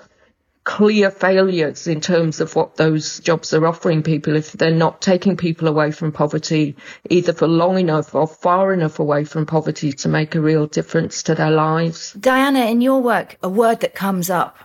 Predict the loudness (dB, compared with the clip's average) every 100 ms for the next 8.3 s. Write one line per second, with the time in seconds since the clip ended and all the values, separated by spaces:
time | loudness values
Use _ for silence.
0 | _ -4 -2 -4 -10 -12 _ _ _ _
1 | _ _ _ -20 _ -8 -2 2 2 0
2 | -4 -8 -10 -14 _ _ _ -4 -2 -2
3 | -2 -4 -2 0 0 0 -2 0 0 -2
4 | -2 0 0 0 -4 -4 -4 -8 -4 -4
5 | -4 -8 -4 -6 -4 -2 0 -2 -4 -6
6 | -6 -8 -8 -6 -8 -8 -10 -8 -6 -2
7 | -2 -4 -8 -10 -10 -12 -14 -12 -10 -6
8 | -2 0 0